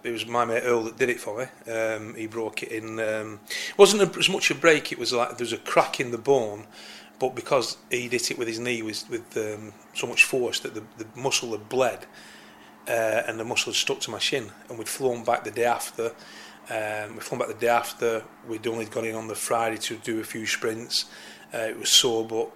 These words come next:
you know, you try and get through it 'cause you're a kid and you wanna play, you wanna get in a team and that. Uh, and then I played at Chester on the Saturday, uh, and did my knee. Um, so it was a combination of things, but the injury was nine months. It, the, the,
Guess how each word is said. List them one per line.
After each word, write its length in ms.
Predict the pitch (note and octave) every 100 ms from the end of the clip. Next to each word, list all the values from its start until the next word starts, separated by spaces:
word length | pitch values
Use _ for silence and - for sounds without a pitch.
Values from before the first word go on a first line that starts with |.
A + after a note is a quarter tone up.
| - -
you 100 | A#2+
know, 80 | G#2+
you 100 | G#2
try 200 | A#2+ A2
and 80 |
get 120 | A2+ -
through 200 | - A#2
it 80 |
'cause 160 | - A2
you're 80 | G#2+
a 40 |
kid 220 | - B2
and 100 | A2+
you 80 | A2
wanna 140 | A2+ G#2+
play, 400 | - A2+ A2 G#2+
you 60 | A2+
wanna 100 | G#2+
get 140 | A2+
in 80 | A2
a 40 | G2+
team 280 | - A#2
and 100 | A2
that. 140 | A2 C3+ - - - - A#2+
Uh, 20 |
and 320 | A#2 A#2 B2
then 60 | A#2+
I 40 |
played 200 | - A#2+
at 80 | -
Chester 340 | D3 B2 -
on 80 | A#2+
the 60 | A2+
Saturday, 580 | - C3 - G#2+ C3 - - - - -
uh, 220 | A#2+ A#2 A#2+
and 80 |
did 160 | A#2 A#2+
my 80 | B2
knee. 300 | C3 G#2 G2+ - - - - - -
Um, 520 | A#2 A2 A2+ A#2 A2+
so 360 | - B2 A#2 - - - - - -
it 60 | C3+
was 80 | B2
a 60 |
combination 480 | - C#3 C3+ - A#2+
of 40 |
things, 220 | - C3 A2
but 160 | B2
the 140 | A#2+ C#3
injury 260 | B2+ A#2+
was 380 | B2 B2+ G#2+ - -
nine 280 | B2 A2+ A#2
months. 280 | B2 G#2+ -
It, 140 | A#2+ B2
the, 100 | A#2+
the, 160 | A#2